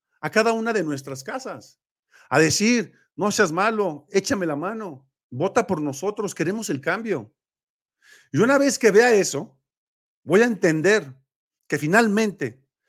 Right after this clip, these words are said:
el presidente López Obrador, y perdonen mi francés, les dio en toda la madre. Porque si ahorita ya están pidiendo chayote,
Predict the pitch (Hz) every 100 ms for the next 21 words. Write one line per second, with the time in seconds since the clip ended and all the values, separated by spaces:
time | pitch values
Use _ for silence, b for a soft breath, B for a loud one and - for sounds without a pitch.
0 | _ 156 143 151 165 208 202 202 196 190
1 | 156 143 131 185 240 _ _ _ _ _
2 | _ _ _ _ 156 131 127 139 175 160
3 | 131 127 113 147 175 - _ _ _ _
4 | 113 113 110 139 156 - 120 98 120 110
5 | 117 117 - 87 80 78 _ _ _ _
6 | _ _ _ b b b - - - 123
7 | 202 185 180 190 170 185 190 185 175 165
8 | 165 131 98